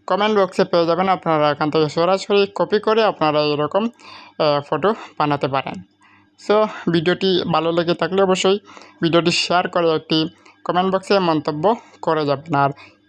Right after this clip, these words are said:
YouTube চ্যানেল থেকে ভিডিওটি দেখে থাকলে অবশ্যই চ্যানেলটি সাবস্ক্রাইব করে পাশে থাকা বা-, বেল আইকনটি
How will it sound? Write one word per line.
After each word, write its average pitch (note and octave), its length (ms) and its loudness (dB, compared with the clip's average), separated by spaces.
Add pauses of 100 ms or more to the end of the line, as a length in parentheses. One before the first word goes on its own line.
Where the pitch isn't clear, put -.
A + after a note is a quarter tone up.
YouTube G3+ 360 -2
চ্যানেল F#3 260 0
থেকে F#3 300 0 (200)
ভিডিওটি E3+ 360 0
দেখে E3 200 -2
থাকলে F#3 260 0
অবশ্যই F3 440 0
চ্যানেলটি E3 340 0
সাবস্ক্রাইব F3 500 -4
করে G#3 200 -2
পাশে F#3+ 240 -4
থাকা F3+ 220 0
বা-, E3 260 0
বেল D#3 200 0
আইকনটি F3+ 380 -2